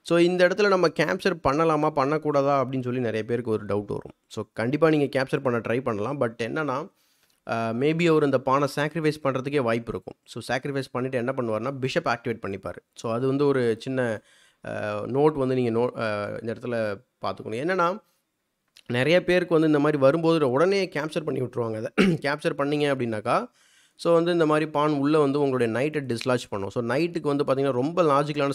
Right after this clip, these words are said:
ஸ்கொயர்ஸே கிடையாது. ஒண்ணு வீட்டுக்கு போகணும், otherwise நீங்க முன்னாடி தான் போகணும். So, முன்னாடி போனீங்கன்னா, maybe அவர் கேப்சர் பண்றதுக்கும் வாய்ப்பு இருக்கு. So, கேப்சர் பண்ணதுக்கப்புறம் பிஷப்போட ஐஸ் வந்து ஓப்பன் ஆயிடும். இதை வந்து டிஃபெண்ட் பண்ணிட்டு இருக்கும். Even if you,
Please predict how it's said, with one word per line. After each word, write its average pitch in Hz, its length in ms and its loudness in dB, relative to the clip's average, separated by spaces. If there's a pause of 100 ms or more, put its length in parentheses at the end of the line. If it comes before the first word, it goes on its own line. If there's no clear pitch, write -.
ஸ்கொயர்ஸே 123 260 0
கிடையாது. 117 340 0
ஒண்ணு 139 120 0
வீட்டுக்கு 143 320 -4
போகணும், 123 480 -2 (360)
otherwise 139 320 2
நீங்க 135 180 0
முன்னாடி 127 360 0
தான் 127 160 0
போகணும். 101 400 -8 (160)
So, 135 280 0
முன்னாடி 151 100 2
போனீங்கன்னா, 147 420 0
maybe 143 420 0
அவர் 127 160 0
கேப்சர் 120 380 -4
பண்றதுக்கும் 120 380 -2
வாய்ப்பு 117 300 -2
இருக்கு. 123 340 -4 (360)
So, 143 140 -4
கேப்சர் 160 380 -2
பண்ணதுக்கப்புறம் 147 520 -2
பிஷப்போட 131 840 2 (120)
ஐஸ் 147 240 -2
வந்து 131 220 0
ஓப்பன் 120 260 0
ஆயிடும். 117 300 -2
இதை 165 180 0
வந்து 151 220 -2
டிஃபெண்ட் 131 40 -12
பண்ணிட்டு 127 360 -2
இருக்கும். 113 40 -4
Even 165 500 -2
if - 20 -4
you, 135 400 -2